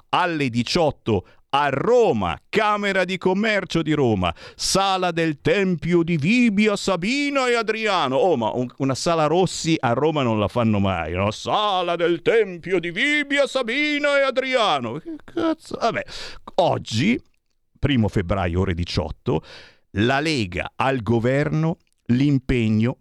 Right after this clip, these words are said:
per il Lazio. Chiaramente c'è Rocca presidente, il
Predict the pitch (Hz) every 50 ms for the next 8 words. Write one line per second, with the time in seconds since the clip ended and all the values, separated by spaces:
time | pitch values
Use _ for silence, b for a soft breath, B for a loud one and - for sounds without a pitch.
0 | _ _ - 131 127 127 131 131 127 107 78 65 - - - - - - - -
1 | - 165 156 147 147 151 151 160 160 160 156 151 147 135 123 - 113 107 101 -
2 | - 127 120 107 98 - B B B B B 101 123 135 156 156 - - - 139
3 | 120 - 120 117 113 - - 120 107 110 113 127 139 139 - 147 135 117 107 104